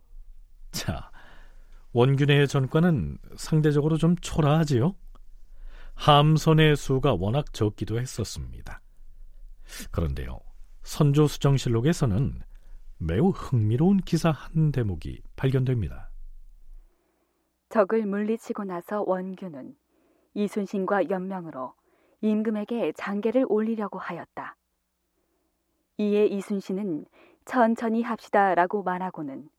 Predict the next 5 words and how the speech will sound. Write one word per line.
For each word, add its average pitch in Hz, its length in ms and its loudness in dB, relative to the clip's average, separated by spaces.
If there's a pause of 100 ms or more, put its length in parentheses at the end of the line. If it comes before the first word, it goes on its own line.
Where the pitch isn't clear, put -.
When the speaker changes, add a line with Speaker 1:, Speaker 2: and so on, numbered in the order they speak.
(440)
Speaker 2:
밤에 302 460 0
혼자 226 460 2
장계를 202 560 -2
작성하였다. 165 880 -8 (1400)
그는 180 500 -2